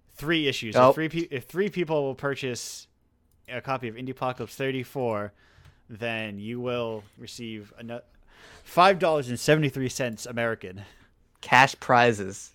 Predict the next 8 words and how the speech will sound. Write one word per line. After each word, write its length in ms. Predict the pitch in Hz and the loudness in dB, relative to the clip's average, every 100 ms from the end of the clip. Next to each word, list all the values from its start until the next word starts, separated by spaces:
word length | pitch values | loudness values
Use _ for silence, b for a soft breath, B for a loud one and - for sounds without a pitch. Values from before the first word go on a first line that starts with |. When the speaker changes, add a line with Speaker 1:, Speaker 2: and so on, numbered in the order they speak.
| - | -12
Speaker 1:
Yes. 200 | 107 107 | -6 -4
Speaker 2:
Incredible. 760 | 139 127 135 123 110 95 92 _ - _ _ _ _ _ _ _ | -4 -2 4 4 4 -2 -6 _ -20 _ _ _ _ _ _ _
Okay, 200 | 226 240 214 | 10 12 12
so 300 | 254 233 - | 12 12 12
I 100 | 233 | 12
have 420 | 277 285 294 233 - _ _ _ _ - | 12 12 10 8 -12 _ _ _ _ 4
a 80 | 160 | 6
proposal 720 | 175 - 139 113 104 95 | 6 4 4 4 0 -4